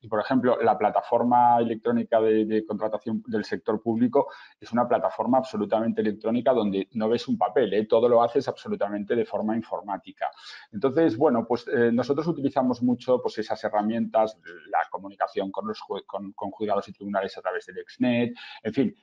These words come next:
eh, estamos ya muy familiarizados con técnicas de, de, de Legal Tech,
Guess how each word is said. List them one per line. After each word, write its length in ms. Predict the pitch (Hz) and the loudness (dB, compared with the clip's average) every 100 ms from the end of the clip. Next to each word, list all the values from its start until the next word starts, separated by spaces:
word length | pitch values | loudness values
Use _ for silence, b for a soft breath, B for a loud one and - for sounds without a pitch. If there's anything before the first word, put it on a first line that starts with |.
| b - | b -2
eh, 220 | 107 110 | 0 2
estamos 380 | 117 - 135 147 | 0 2 2 4
ya 140 | 139 139 | 4 4
muy 160 | 135 | 2
familiarizados 840 | - 131 117 113 107 - 107 117 | 2 0 2 2 2 2 2 2
con 180 | - 117 | 0 0
técnicas 520 | 107 110 107 113 117 | 0 0 0 0 0
de, 260 | 113 107 95 | 2 2 2
de, 280 | 85 90 82 | -4 -6 -8
de 100 | - | -10
Legal 360 | 95 98 104 101 | -8 -2 -2 0
Tech, 200 | 104 | -2